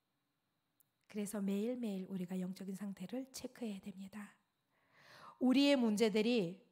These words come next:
다 영적으로 묻어 나오거든요. 그래서 우리가 현장에, 어느 현장에 갈 거잖아요.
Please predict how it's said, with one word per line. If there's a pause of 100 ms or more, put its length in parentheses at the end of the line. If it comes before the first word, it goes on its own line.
(1500)
다
영적으로
묻어
나오거든요. (760)
그래서 (760)
우리가
현장에,
어느
현장에
갈
거잖아요.